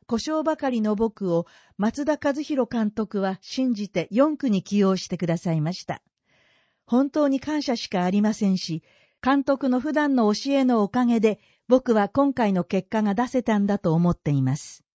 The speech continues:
そして臨んだ都大路。とても緊張しましたが、一区の益子陽太くんをはじめとした前の三人の走りを見て、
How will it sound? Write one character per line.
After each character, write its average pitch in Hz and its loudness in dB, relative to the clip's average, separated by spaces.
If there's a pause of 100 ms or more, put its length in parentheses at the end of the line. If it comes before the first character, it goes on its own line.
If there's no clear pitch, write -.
(960)
そ 220 -2
し - -10
て 214 2
臨 190 2
ん 247 0
だ 233 0
都 247 4
大 202 4
路。 - -8 (640)
と 208 0
て 262 0
も 269 2
緊 233 0
張 233 0
し 214 -4
ま 214 2
し - -12
た 175 -2
が、 160 -2 (520)
一 269 0
区 233 0
の 190 2
益 220 -2
子 311 -2
陽 302 2
太 294 -2
く 226 -6
ん 190 0
を 180 -2
は 190 -4
じ 196 -4
め 208 0
と 190 -4
し - -12
た 180 -6 (280)
前 277 2
の 233 2
三 269 -2
人 294 0
の 226 0
走 208 -4
り 226 2
を 180 0
見 185 -2
て、 160 -4